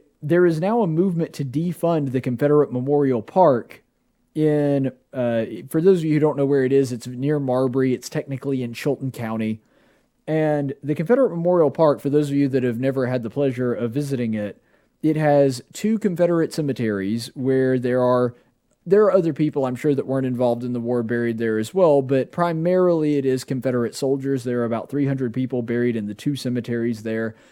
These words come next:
They also have, uh, some historically significant landmarks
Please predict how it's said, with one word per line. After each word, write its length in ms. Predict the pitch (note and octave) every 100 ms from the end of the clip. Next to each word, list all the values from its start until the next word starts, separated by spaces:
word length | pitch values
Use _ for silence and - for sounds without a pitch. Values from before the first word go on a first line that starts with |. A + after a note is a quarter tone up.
| _ _
They 360 | A#2+ C#3+ C#3+ C3+
also 480 | C#3+ D#3+ F3 D#3+
have, 540 | C#3 C3+ C3+ C3+ C3 A#2 -
uh, 260 | A#2+ A#2 A2
some 400 | - B2+ A#2+ G#2+
historically 640 | A#2 - D3 D3 C#3+ C#3+
significant 960 | C3 B2+ B2 C3 C3 C#3 C#3+ C3 -
landmarks 880 | B2 B2 C3+ C3+ C3+ C3+ C3 - -